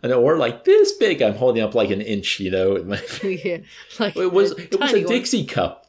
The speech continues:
Speaker 1: spoon, wasn't it?
Speaker 2: No, he said that was the
Speaker 1: Size of
Speaker 2: the
Speaker 1: a Dixie cup spoon.
Speaker 2: Well, that's what the, um,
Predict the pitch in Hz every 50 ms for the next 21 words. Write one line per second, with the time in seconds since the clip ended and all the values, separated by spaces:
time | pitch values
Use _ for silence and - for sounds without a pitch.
0 | _ - - - - _ 123 113 98 92 87 92 117 156 175 - - 214 262 277
1 | 277 - _ _ _ _ _ _ _ _ - 214 220 185 233 254 240 - - 233
2 | - - 196 175 208 196 190 196 202 196 190 190 - 180 175 175 165 - 170 139
3 | 139 131 107 - 113 98 90 - 95 87 - - 92 - - 82 80 - - -
4 | - 82 76 80 80 - - 220 214 190 180 160 180 220 214 226 226 - - 254
5 | 226 220 - - 196 185 180 180 180 - - - 160 160 156 156 156 156 156 147
6 | 147 139 165